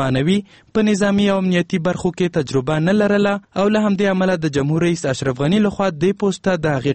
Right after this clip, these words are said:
ټاکنه رد شوې ده. اجرایه رئیس عبدالله عبدالله ته نږدې سرچینې هم تاییدوي چې د کورنیو چارو او د ملي دفاع وزارتونو لپاره د وزیرانو په معرفي کولو کې ستونزې د ټولې کابینې اعلان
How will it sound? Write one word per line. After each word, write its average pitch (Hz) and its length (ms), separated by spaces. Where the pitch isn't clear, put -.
ټاکنه 196 340
رد 127 200
شوې 117 280
ده. 139 120
اجرایه 208 340
رئیس 208 260
عبدالله 170 400
عبدالله 151 360
ته 175 140
نږدې 143 300
سرچینې 165 400
هم 165 180
تاییدوي 135 420
چې 226 160
د 214 140
کورنیو 202 460
چارو 190 260
او 180 140
د 139 120
ملي 165 260
دفاع 185 260
وزارتونو 165 600
لپاره 190 360
د 208 100
وزیرانو 196 480
په 175 140
معرفي 135 340
کولو 185 340
کې 196 180
ستونزې 196 480
د 147 140
ټولې 202 300
کابینې 170 440
اعلان 160 300